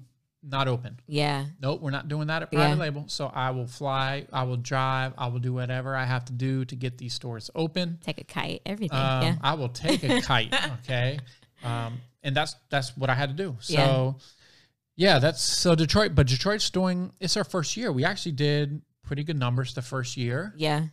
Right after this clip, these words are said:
Speaker 1: We have a good amount of happy clients up there, which is good. We got,
Speaker 2: Mm-hmm.
Speaker 1: like, a good solid base.
Speaker 2: Yeah.
Speaker 1: But still a lot of people don't know about private label in Detroit.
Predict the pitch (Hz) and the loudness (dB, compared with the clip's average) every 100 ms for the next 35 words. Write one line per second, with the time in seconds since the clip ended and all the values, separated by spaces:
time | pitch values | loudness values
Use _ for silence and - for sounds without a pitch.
0 | - 123 123 127 123 131 127 127 127 120 | -6 -4 -2 -4 -6 -4 0 0 0 -2
1 | 123 127 - 113 110 113 123 123 127 156 | -2 -4 -8 -8 -6 -8 -10 -6 -4 -4
2 | 170 127 120 - 131 127 151 147 156 165 | -4 -8 -8 -8 -4 -4 -2 2 2 2
3 | 185 143 160 - 165 143 131 123 - 120 | 0 0 0 2 2 2 0 -2 -4 -4
4 | 139 165 - 165 147 156 - 147 - - | -2 -2 -2 0 -2 -2 -6 -2 -2 -2
5 | 175 165 143 139 143 131 139 131 123 131 | -4 -2 -2 -2 -2 -4 -6 -6 -6 -8
6 | 147 123 131 135 131 135 - 147 147 147 | -8 -6 -4 -4 -4 -8 -6 -6 -4 -6
7 | 147 156 160 151 151 180 185 | -6 -6 -8 -8 -6 -6 -6